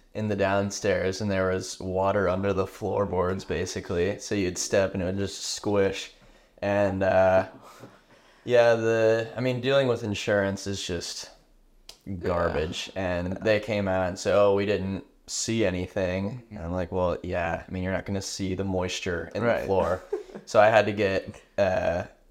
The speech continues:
Speaker 1: some company to come out, test the moisture. There's moisture in the floor a bit and in the walls. And so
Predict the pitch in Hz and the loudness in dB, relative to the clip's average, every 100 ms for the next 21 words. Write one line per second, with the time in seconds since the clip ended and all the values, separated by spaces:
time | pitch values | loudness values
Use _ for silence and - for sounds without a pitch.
0 | _ _ _ _ _ - - 107 101 107 | _ _ _ _ _ -14 -6 -4 0 0
1 | 101 101 95 110 98 92 87 - 101 - | 0 -2 -2 -2 2 2 2 2 0 0
2 | 101 98 98 - 104 98 98 113 104 - | -2 0 0 0 0 2 0 0 0 -2
3 | 104 92 - 110 104 104 104 - - _ | -2 -4 -4 0 4 6 4 0 -16 _
4 | _ - 101 107 90 87 104 104 101 101 | _ -10 -2 2 4 2 2 0 2 2
5 | 98 98 101 98 98 - - 95 - 95 | 4 6 6 6 2 -2 -8 -8 -2 0
6 | 90 87 92 | 2 2 -2